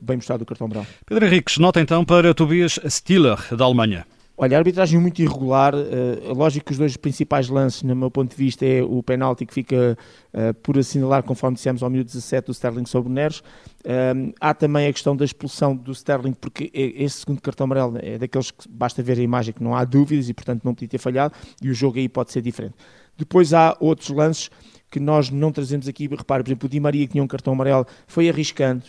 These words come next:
Speaker 1: pontapeou uma bola para a baliza depois do jogo estar interrompido, enfim, é sempre aquela coisa, não a ouviu porque a jogada tinha, tinha seguido, depois tem uma entrada já perto do fim, ahm, com o jogo interrompido que acaba por fazer ali um take, portanto, houve ali, o próprio Artur Cabral tem lá um lance que,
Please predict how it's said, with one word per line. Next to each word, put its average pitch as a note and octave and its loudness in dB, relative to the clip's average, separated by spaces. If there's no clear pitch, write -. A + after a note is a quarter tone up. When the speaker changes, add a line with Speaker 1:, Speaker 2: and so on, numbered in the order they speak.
Speaker 1:
pontapeou B2 -4
uma B2+ -2
bola B2+ 0
para B2+ -2
a B2 0
baliza B2+ -2
depois B2 -4
do A#2 -6
jogo B2 -2
estar B2 -2
interrompido, D#3 2
enfim, B2+ -2
é A#2 -2
sempre - -6
aquela B2 -4
coisa, B2+ 0
não B2 0
a B2+ 2
ouviu B2+ 2
porque - -10
a - -6
jogada A#2+ -4
tinha, B2 -4
tinha B2+ -6
seguido, D3 -4
depois C#3+ -4
tem C#3+ -4
uma C3 -4
entrada C3+ -4
já C3 -2
perto - -8
do A#2+ -10
fim, C3+ -4
ahm, B2 0
com C3 -2
o - -4
jogo B2 -2
interrompido B2+ -4
que B2 -8
acaba B2 -4
por - -14
fazer B2+ -4
ali C3 -2
um C3 -4
take, D3+ -2
portanto, - -6
houve D#3+ 4
ali, E3 2
o E3 -2
próprio D#3 0
Artur D3 0
Cabral C#3+ 0
tem C#3+ -4
lá C#3 -2
um C#3 0
lance C#3+ 0
que, - -16